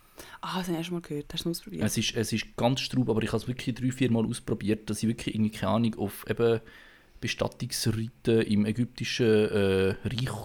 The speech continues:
Speaker 2: gegangen bin und dann kommst du irgendwie auf das, auf Ägypten. Dann auf Ägypten, da ist halt der, der Erwin Rommel da die ganze Geschichte gsi von der Besetzung im Zweiten Weltkrieg und bam, bist du beim Hitler.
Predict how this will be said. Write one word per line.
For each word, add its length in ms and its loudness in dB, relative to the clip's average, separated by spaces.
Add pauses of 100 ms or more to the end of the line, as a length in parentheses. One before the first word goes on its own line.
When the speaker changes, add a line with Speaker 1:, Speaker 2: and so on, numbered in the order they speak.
Speaker 2:
gegangen 300 6
bin 280 2
und 240 2
dann 140 0
kommst 180 2
du 40 6
irgendwie 180 6
auf 240 -4
das, 320 2
auf 120 -10
Ägypten. 560 -2 (380)
Dann 240 6
auf 260 -4
Ägypten, 460 -2
da 80 0
ist 160 -2
halt 380 0
der, 160 2
der 180 0
Erwin 280 0
Rommel 500 2
da 100 -2
die 120 -4
ganze 280 -2
Geschichte 280 -4
gsi 280 -8
von 140 -10
der 80 -4
Besetzung 480 -6
im 100 -4
Zweiten 300 -4
Weltkrieg 380 -2
und 200 -4
bam, 220 2
bist 160 -6
du 0 -
beim 80 2
Hitler. 260 -2